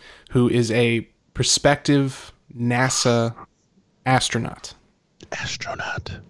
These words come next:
Speaker 1: That's right. You, you heard me correctly. We are
Speaker 2: Space.
Speaker 1: having a gentleman on the show who's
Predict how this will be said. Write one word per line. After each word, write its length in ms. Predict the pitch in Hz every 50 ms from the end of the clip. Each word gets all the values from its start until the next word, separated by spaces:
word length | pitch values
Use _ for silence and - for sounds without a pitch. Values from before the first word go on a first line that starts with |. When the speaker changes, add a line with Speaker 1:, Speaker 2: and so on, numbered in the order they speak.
| _ _ _ _ -
Speaker 1:
That's 220 | 131 127 - -
right. 160 | 123 117 107
You, 160 | - 123 127 131 131
you 140 | - 131 127
heard 360 | - - - 165 170 170 156
me 100 | 165 170
correctly. 640 | 160 - - 170 151 139 131 - - 135 131 123 - - - - - - - - -
We 120 | 127 131
are 80 | 131 127
Speaker 2:
Space. 80 | 120 -
Speaker 1:
having 640 | - - 160 156 170 180 170 185 185 190 190 185 180 - - - - - - _ -
a 80 | - 117
gentleman 460 | 113 113 117 135 147 165 165 170 160
on 160 | 156 156 156
the 60 | 156
show 680 | 143 - - - 127 120 117 117 113 113 113 110 110 - - _ _ _ _ _
who's 800 | - - - 123 120 117 117 113 113 110 110 107 110 - - -